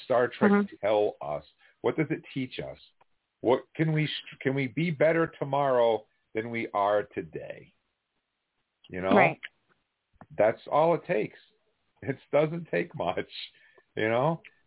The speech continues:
Speaker 1: Just try to be a little bit better tomorrow than we are today. And if everybody did that, took baby steps,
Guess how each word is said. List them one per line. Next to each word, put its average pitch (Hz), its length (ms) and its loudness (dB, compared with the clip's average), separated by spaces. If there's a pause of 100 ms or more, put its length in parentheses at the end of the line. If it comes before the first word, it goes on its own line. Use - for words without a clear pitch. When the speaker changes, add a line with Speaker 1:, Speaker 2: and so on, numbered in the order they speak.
Speaker 1:
Just 151 180 -4
try 202 180 4
to 196 100 0
be 196 300 -4
a 156 60 -2
little 180 200 -2
bit 190 200 -6
better 185 200 0
tomorrow 160 640 0 (720)
than 120 140 -2
we 143 140 0
are 135 180 2
today. 80 500 -6 (400)
And 110 100 0
if 117 60 2
everybody 175 320 4
did 165 260 0
that, 107 420 2 (460)
took 147 180 -4
baby 147 320 -2 (100)
steps, 143 360 2